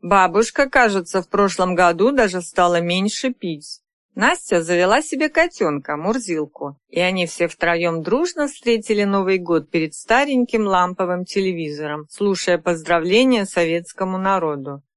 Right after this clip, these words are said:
Настя решила, что тоже принадлежит к советскому народу, и, пожалуй, этим стоит гордиться.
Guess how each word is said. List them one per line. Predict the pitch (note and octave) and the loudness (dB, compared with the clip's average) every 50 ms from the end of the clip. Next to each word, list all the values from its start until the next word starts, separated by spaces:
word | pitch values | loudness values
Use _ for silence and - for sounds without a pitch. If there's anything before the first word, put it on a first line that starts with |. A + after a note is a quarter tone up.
| _ _ _ - | _ _ _ -2
Настя | G#3+ F#3+ A#3 C#4+ B3+ - - D#4 C4+ | 0 2 2 0 -2 -2 -2 0 2
решила, | C4 C4 B3+ A#3 - - B3+ B3 A#3 A3 | 2 2 0 0 0 0 2 4 4 2
что | G#3+ - - G#3+ A3 | 0 0 0 0 0
тоже | G#3+ - G3 F3+ F3+ E3+ E3 F3 F#3 | 0 2 0 2 2 2 0 -2 -4
принадлежит | F3+ - G3 G3 G3 F#3 F3 F3+ F#3 F3+ E3+ F3 E3 - - | -4 -4 -4 -4 -4 -4 -4 -4 -4 -4 -4 -4 -6 -6 -8
к | |
советскому | - - F3 E3+ D#3+ D#3 D#3+ D#3+ D3+ - - - - G3 G3 G3+ | -8 -4 -2 -2 0 0 -2 -2 -4 -6 -10 -8 -6 -4 -2 0
народу, | G#3 G#3+ G#3+ G3+ F3 D#3 D3+ D3+ D3+ D#3+ D#3+ D3+ - _ | 0 0 0 0 0 -2 -4 -4 -6 -6 -8 -8 -10 _
и, | - - F#3 F3 | -8 -8 -6 -2
пожалуй, | - F#3+ F3+ D#3+ D#3 D#3+ D#3 D#3+ F3+ G3+ A#3 C4 A3+ | 0 0 0 0 -2 -2 0 0 2 2 2 0 0
этим | - - E3+ F3 - - G3+ A3 A3+ | -2 -2 -4 -4 -4 -4 -4 -4 -4
стоит | - - - G#3+ F#3 F3+ F#3 F#3 | -4 -4 -2 0 0 0 -2 -2
гордиться. | F#3+ G#3+ A#3 A#3 A#3 A3 G#3+ G#3 F3+ D3+ - - - - - F3+ F3+ | 0 0 0 0 0 -4 -4 -4 -6 -6 -8 -12 -14 -10 -10 -10 -10